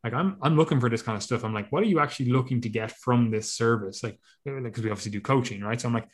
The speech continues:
"What are you trying to get from this service?" And if you have someone that comes to you and they're like, "I basically want to outsource everything. I want someone to tell me exactly what to eat." I'm like, "That's not really what we're offering." Like, we wanna offer an education where it's like,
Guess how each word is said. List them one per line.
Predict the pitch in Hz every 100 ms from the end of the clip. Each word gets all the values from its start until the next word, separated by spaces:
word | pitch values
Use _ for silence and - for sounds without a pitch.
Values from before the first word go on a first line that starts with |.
| _ -
"What | 175
are |
you | 190
trying | 180 165
to | 131
get | 127 127
from | 127
this | 117 -
service?" | 123 110 101 117
And | 113
if | 143
you | 170
have | 196
someone | 165 131
that | 123
comes | 139 127
to |
you | 113
and |
they're | 110
like, | 104 101 127
"I |
basically | 120 139 131 127 120 113
want | 110 113 104 - - _ _ _ _ - -
to | 127 127
outsource | 117 123 123 - 120 107
everything. | 180 135 135 131 131
I | 117
want | 110 110 113
someone | - 117 107
to | 104 107
tell | 110
me | 110 104
exactly | 104 107 104 - 107
what | 104
to | -
eat." | 113 165 170
I'm | 120
like, | 120 - _ _ _ -
"That's | 139
not | 180 117
really | 123 151 120
what | 117
we're | 107 107
offering." | 127 123 101
Like, | 107
we | 139
wanna | 170 -
offer | 127 120
an |
education | 117 107 107 123 120 117 110
where | 104
it's | 104
like, | 110 101